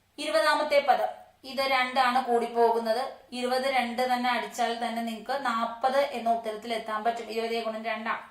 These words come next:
ക്ലോക്കിലെ സമയം അഞ്ച് മണി ഇരുപത് മിനിറ്റ് ആണ്. മണിക്കൂർ സൂചി, മിനിറ്റ് സൂചി, കോണളവ് തേർട്ടി എച്ച് മൈനസ് ലെവൻ ബൈ ടു എം. അപ്പോ തന്നെ നൂറ്റിപ്പത്തുണ്ട്, നൂറ്റമ്പതുണ്ട്, കുറച്ചു, നാപ്പത് ഡിഗ്രി കിട്ടി.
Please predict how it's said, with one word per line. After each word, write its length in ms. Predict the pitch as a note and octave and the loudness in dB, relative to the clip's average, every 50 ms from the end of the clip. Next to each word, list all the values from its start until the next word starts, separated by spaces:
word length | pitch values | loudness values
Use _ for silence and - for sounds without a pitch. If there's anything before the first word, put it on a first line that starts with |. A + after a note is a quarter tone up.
| - _ - | -20 _ 0
ക്ലോക്കിലെ 420 | B3 A#3+ A#3 A#3 B3 B3 A#3+ B3 | 2 2 2 2 0 -2 -2 0
സമയം 220 | - B3+ A#3+ B3 A#3+ | 0 0 0 2 0
അഞ്ച് 200 | A3+ G#3+ G#3 A#3 | 0 -2 -4 -4
മണി 140 | A3+ A#3 A#3 | -4 -4 -4
ഇരുപത് 260 | A#3 A3 A3 A3 A#3 | -4 -6 -6 -6 -6
മിനിറ്റ് 300 | A3+ A3+ A3 G3+ - A#3 | -6 -6 -8 -6 -4 -2
ആണ്. 380 | A3 - F3+ - - - - | -2 0 -2 -4 -8 -8 -8
മണിക്കൂർ 320 | A#3 A#3 A#3 A#3 - B3 B3 | -6 -6 -4 -4 -4 -6 -6
സൂചി, 180 | B3 A#3+ - | -6 -8 -6
മിനിറ്റ് 260 | B3 A#3+ A#3 A3+ - A3+ | -6 -6 -6 -6 -6 -8
സൂചി, 220 | G#3+ G#3+ G3+ A#3 | -8 -6 -6 -6
കോണളവ് 460 | A#3+ - - A3 G#3+ G#3 G#3 - - - - - - _ _ _ _ _ - | -4 2 2 4 4 4 0 -2 -2 -4 -8 -14 -20 _ _ _ _ _ 0
തേർട്ടി 540 | A#3+ A#3+ A#3 A#3+ - - C4 C4 C4 - - | 0 0 0 -2 -4 -8 -6 -6 -6 -8 -4
എച്ച് 340 | A#3+ A#3 G#3+ - - - - - - - - | -4 -4 -4 -4 -8 -12 -12 -12 -16 -16 -6
മൈനസ് 580 | A3+ A#3 A3 A3+ A3+ A#3 A#3+ A#3 A3 A3+ - - - - | -2 0 0 0 -2 -2 -2 -2 -2 -2 -6 -10 -12 -6
ലെവൻ 380 | A3 G#3+ G#3+ G#3+ A3+ A3+ A#3 | 0 2 2 2 2 0 2
ബൈ 200 | A3+ A#3+ A#3 - A3 - - - | 2 2 2 2 0 -4 -4 -4
ടു 260 | - - G#3 - - G#3+ | -4 -4 -4 -6 -10 -8
എം. 320 | G#3+ G#3+ G#3+ G#3 G3+ G3 - - - - - - _ _ - _ _ _ _ _ _ - | -6 -6 -6 -6 -6 -6 -6 -8 -12 -20 -20 -20 _ _ -20 _ _ _ _ _ _ -4
അപ്പോ 240 | A#3 - A#3 A#3+ B3 | -4 0 4 4 4
തന്നെ 460 | B3 B3 A#3+ A#3 A#3 B3 C#4 - - | 4 4 2 2 0 -2 -2 -4 -2
നൂറ്റിപ്പത്തുണ്ട്, 1300 | A#3+ A3 A3 A3 A3 - B3 B3+ B3 - - A#3+ A3+ - - - - A#3+ A#3 A3 A3 - - - - - - - _ _ _ - | 0 4 4 4 2 0 -4 -6 -6 -2 0 0 0 0 -2 0 2 4 4 4 2 2 0 0 0 -4 -10 -18 _ _ _ -6
നൂറ്റമ്പതുണ്ട്, 880 | A#3+ A3+ A3 A3+ A3 - B3+ A#3 - - - A#3 A3+ A3 G#3 G3+ - - | 0 2 2 2 2 2 0 0 0 2 2 2 4 4 2 2 0 -6
കുറച്ചു, 680 | - - - A3 G#3+ A3 G#3+ G#3+ - A#3+ C4+ D4+ - - | -8 4 8 8 8 8 6 0 -4 -4 -4 -4 -4 -4
നാപ്പത് 580 | A#3+ A3 G#3+ A3 A3 G#3+ - - A#3+ A#3 A#3 A3+ | 0 0 2 2 2 0 2 0 0 0 0 -2
ഡിഗ്രി 420 | A#3 A3 F#3+ G#3 G#3 A3+ B3+ - A#3 | -4 -6 -6 -8 -10 -10 -10 -10 -12
കിട്ടി. 240 | G#3 G3+ - - | -12 -12 -12 -20